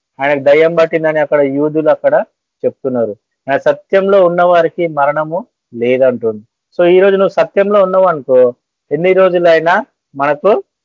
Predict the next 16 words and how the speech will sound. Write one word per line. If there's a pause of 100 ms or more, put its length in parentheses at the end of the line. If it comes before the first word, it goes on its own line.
(180)
సత్యము (280)
కరెక్ట్
ఉంటది
అనమాట. (420)
అంతరంగంలో
కూడా
మనము (300)
సత్యంతో (260)
జీవించాలి. (400)
ప్రతి
కీలు
వలన
కలిగిన (420)
బలము (100)
చేత
అతకబడి,